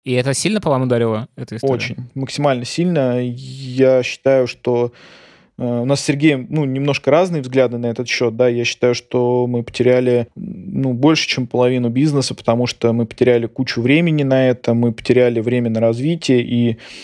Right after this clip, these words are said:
Speaker 2: ну, по крайней мере, у меня было в планах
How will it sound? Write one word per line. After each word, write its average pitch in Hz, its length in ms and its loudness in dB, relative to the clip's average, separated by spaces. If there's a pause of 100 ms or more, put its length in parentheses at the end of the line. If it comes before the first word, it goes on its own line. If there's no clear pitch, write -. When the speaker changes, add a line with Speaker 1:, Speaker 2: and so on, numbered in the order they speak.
(220)
Speaker 2:
ну, 123 240 0
по 120 100 2
крайней 135 260 0
мере, 131 220 0
у 123 60 0
меня 139 340 2
было 123 640 2
в - 140 -8
планах 127 500 0